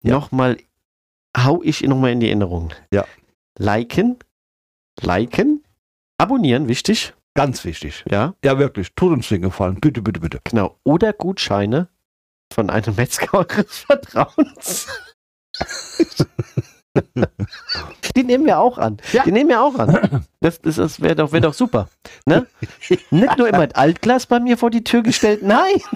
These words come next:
Speaker 1: Auch mal Gutscheine
Speaker 2: Auch mal
Speaker 1: verteilen,
Speaker 2: Gutscheine,
Speaker 1: ja? Wir
Speaker 2: ne?
Speaker 1: haben eine Botte, wir haben, ja, wir haben verschiedene andere diverse Metzgereien noch hier, die zwar innerhalb
Speaker 2: Ja.
Speaker 1: einer Lokation sind,
Speaker 2: Nehmen
Speaker 1: die
Speaker 2: wir,
Speaker 1: etwas
Speaker 2: nehmen
Speaker 1: größer
Speaker 2: wir,
Speaker 1: sind.
Speaker 2: nehmen wir
Speaker 1: Egal.
Speaker 2: alles an,
Speaker 1: Nehmen wir alles an.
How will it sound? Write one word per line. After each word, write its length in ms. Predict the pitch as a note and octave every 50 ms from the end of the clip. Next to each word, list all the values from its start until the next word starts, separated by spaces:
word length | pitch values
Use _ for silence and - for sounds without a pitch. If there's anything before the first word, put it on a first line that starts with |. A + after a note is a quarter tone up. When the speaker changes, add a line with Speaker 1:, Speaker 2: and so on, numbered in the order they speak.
| - - - -
Speaker 1:
Auch 100 | G#3+ A#3
mal 120 | B3+ C4
Gutscheine 440 | - - G4 A4+ A4+ - C#4 C#4 B3+
Speaker 2:
Auch 80 | - D#3
mal 100 | E3+ -
Speaker 1:
verteilen, 360 | C#4+ - D3 F3 - - B2+
Speaker 2:
Gutscheine, 360 | B2+ F3+ A#3+ F#3+ E3+ D3 B2+
Speaker 1:
ja? 160 | - - -
Wir 100 | - C3
Speaker 2:
ne? 60 | C#3 A3
Speaker 1:
haben 60 | -
eine 60 | B2
Botte, 580 | - - E3+ F3 E3 - - E3+ E3 E3 D#3 C3
wir 100 | A#2 A2+
haben, 240 | G#2+ G#2 G#2 G2 - _
ja, 160 | C3 C#3 F3+
wir 80 | D3 B2+
haben 40 | B2
verschiedene 380 | - A#2 - - C#3 A#2+ A2
andere 240 | E2+ C#3 D3+ D3+ C3+
diverse 400 | B2 C#3+ C3+ B2+ C3 C3 - C3+
Metzgereien 480 | B2+ C3 - - C3+ B2 A#2+ B2+ B2+ A#2+
noch 160 | B2 G#2+ G2
hier, 120 | B2 A#2+
die 140 | A2 A#2 G#2+
zwar 240 | - - G#2 G#2 F#2
innerhalb 220 | G2+ A2 G#2 G#2 C#3+
Speaker 2:
Ja. 100 | D#3+ -
Speaker 1:
einer 140 | - G2+ G2
Lokation 600 | F#2+ G2+ - - F#2 - - - C#3 C#3 C#3 -
sind, 120 | - C3+
Speaker 2:
Nehmen 100 | D3+ -
Speaker 1:
die 60 | G#2+
Speaker 2:
wir, 40 | A2
Speaker 1:
etwas 160 | A2 G2+ -
Speaker 2:
nehmen 120 | - - C3+
Speaker 1:
größer 160 | C#3+ C#3 -
Speaker 2:
wir, 40 | C3+
Speaker 1:
sind. 120 | A#2+ D#3+
Speaker 2:
nehmen 120 | D3 A#2+ -
wir 60 | -
Speaker 1:
Egal. 20 |
Speaker 2:
alles 200 | - C#3+ C#3+ -
an, 80 | - -
Speaker 1:
Nehmen 200 | A2+ B2 A#2+ -
wir 60 | -
alles 260 | - F2+ G2 G2+ -
an. 140 | F2 D#2